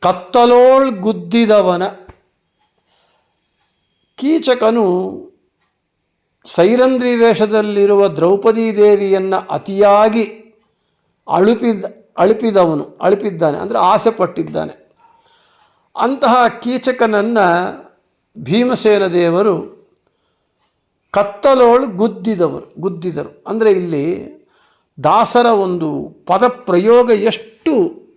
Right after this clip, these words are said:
ಅರ್ಥಗರ್ಭಿತವಾಗಿರುತ್ತೆ ಅಂದ್ರೆ, ಜೀವೋತ್ತಮರಾದ ವಾಯುದೇವರಾದ ಭೀಮಸೇ-, ವಾಯುದೇವರಾದ ಭೀಮಸೇನ ದೇವರು, ಅವತಾರವಾದ ಭೀಮಸೇನ ದೇವರು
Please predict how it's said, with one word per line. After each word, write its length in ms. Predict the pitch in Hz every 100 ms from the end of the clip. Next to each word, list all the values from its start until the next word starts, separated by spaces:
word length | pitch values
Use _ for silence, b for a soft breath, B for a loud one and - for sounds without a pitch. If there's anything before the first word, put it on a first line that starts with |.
| _
ಅರ್ಥಗರ್ಭಿತವಾಗಿರುತ್ತೆ 1800 | 175 185 - 254 240 233 202 208 214 202 190 175 175 - 160 151 143 - - 147
ಅಂದ್ರೆ, 400 | 165 269 339 _ b b b b b b b -
ಜೀವೋತ್ತಮರಾದ 1000 | - 202 240 254 254 262 254 247 240 240
ವಾಯುದೇವರಾದ 1000 | 208 190 233 226 226 226 226 214 208 202
ಭೀಮಸೇ-, 640 | 143 117 175 202 202 196
ವಾಯುದೇವರಾದ 880 | 135 185 214 208 208 190 190 180 170
ಭೀಮಸೇನ 540 | 117 113 139 135 160 160
ದೇವರು, 800 | 160 170 185 226 294 - - b b b
ಅವತಾರವಾದ 760 | 156 208 214 202 185 170 165 147
ಭೀಮಸೇನ 540 | 104 113 131 156 156
ದೇವರು 640 | 160 170 180 233 302 -